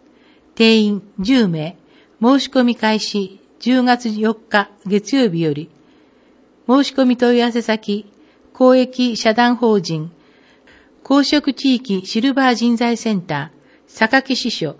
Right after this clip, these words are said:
電話八二の二三一六、本所、電話零二六二七二の五六三零。水害や土砂災害、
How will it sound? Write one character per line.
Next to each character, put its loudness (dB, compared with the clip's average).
電 4
話 2
八 -2
二 2
の 0
二 2
三 -2
一 -6
六、 -8
本 2
所、 -2
電 4
話 4
零 2
二 2
六 -4
二 2
七 0
二 -2
の -6
五 2
六 -2
三 -2
零。 -6
水 2
害 2
や 0
土 -2
砂 0
災 0
害、 -8